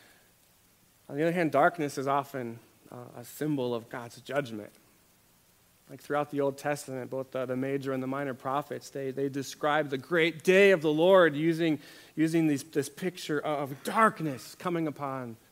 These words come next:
the earth. In other words, we're meant to consider how darkness is the, the sign of God's judgment against human sin. And how one day the creation itself will manifest the, the Creator's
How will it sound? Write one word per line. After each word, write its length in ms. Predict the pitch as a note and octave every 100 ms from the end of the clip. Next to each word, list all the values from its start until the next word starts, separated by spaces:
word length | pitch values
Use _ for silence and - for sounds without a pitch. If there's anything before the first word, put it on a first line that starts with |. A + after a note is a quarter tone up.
| -
the 140 | C3
earth. 280 | B2+ A2 - _ _ _ _ _ _ _ _ _ _ _ _ _ _ _ _ _ _ _ _ -
In 40 | D3
other 120 | F#3
words, 140 | D#3+
we're 60 | D3
meant 200 | F3 F3+
to 80 | E3
consider 480 | D3 C3+ F#3 F#3
how 180 | C#3 C#3
darkness 840 | B2 A#2+ E3 G3 F#3+ D3+ C3 - -
is 220 | D#3 C3+
the, 140 | C#3 C#3
the 180 | D3
sign 520 | C3+ - D3+ F3+ F#3+ D#3+
of 120 | -
God's 320 | D#3+ D3 -
judgment 640 | - F#3+ A3 F#3 G#3 F#3
against 340 | D#3+ F3+ D#3+ -
human 320 | F3 E3+ C3
sin. 400 | - D3+ C#3 G#2 - _ _ _ _ _ _ _ _ _ _ _ _ _ _ _ _
And 100 | D#3
how 160 | F#3 F#3+
one 200 | F#3 A3
day 140 | G#3
the 160 | F3+ D#3+
creation 580 | - A3 A3 A#3+ A#3+ A3
itself 540 | G3+ - G#3+ G#3+ G#3+
will 120 | F#3+
manifest 680 | F3+ F#3+ A3+ G#3+ G#3+ F#3+ -
the, 100 | F3+
the 120 | F3
Creator's 680 | - G#3+ G3 A3 A#3 A3+